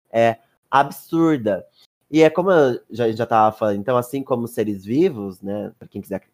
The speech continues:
dizer que o vírus é um ser vivo, mas eu vou, vou partir do ponto que ele não seja.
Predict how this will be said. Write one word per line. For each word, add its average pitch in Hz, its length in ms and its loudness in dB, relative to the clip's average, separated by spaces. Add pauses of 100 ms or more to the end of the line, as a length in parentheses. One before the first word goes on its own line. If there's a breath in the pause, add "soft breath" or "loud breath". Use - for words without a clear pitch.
(140)
dizer 95 360 -10
que - 180 -14
o 95 60 -10
vírus 92 340 -12
é 98 100 -6
um 98 60 -14
ser 101 200 -12
vivo, 110 200 -16
mas - 320 -14 (400 soft breath)
eu 98 80 -16
vou, 104 340 -6
vou 104 260 -2
partir 107 340 -6
do 101 100 -8
ponto - 260 -8
que - 80 -14
ele 98 80 -8
não 95 160 -6
seja. 127 540 2